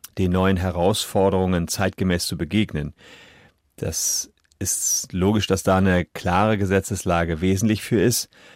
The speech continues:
Ob jetzt Eigentümer gesetzlich zu smarten Investitionen gedrängt werden sollten, äh, mag ich eher nicht abschließend beurteilen, aber dass man Anreize schafft, um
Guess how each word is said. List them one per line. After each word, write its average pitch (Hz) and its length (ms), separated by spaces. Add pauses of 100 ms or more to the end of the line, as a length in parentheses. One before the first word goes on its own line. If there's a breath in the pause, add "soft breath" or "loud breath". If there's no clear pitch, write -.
(300 soft breath)
Ob 92 240
jetzt - 420
Eigentümer 101 640 (100)
gesetzlich 92 560
zu - 160
smarten 90 760
Investitionen 98 680
gedrängt 92 420
werden 101 220
sollten, 92 520 (800 loud breath)
äh, 147 220
mag 87 400
ich - 160
eher 92 360 (280)
nicht 95 260
abschließend 113 440
beurteilen, 95 720 (460 loud breath)
aber 87 180
dass 90 160
man 90 460 (180)
Anreize 104 680
schafft, - 580
um 90 380